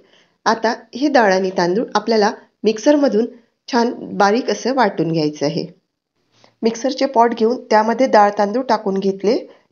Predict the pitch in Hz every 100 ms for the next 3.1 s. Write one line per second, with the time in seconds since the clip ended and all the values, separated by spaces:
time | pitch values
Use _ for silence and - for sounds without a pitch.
0 | - 240 254 240 240 - 208 226 - 240
1 | - 220 277 277 226 220 - _ _ -
2 | 254 233 233 277 277 254 202 226 202 220
3 | 254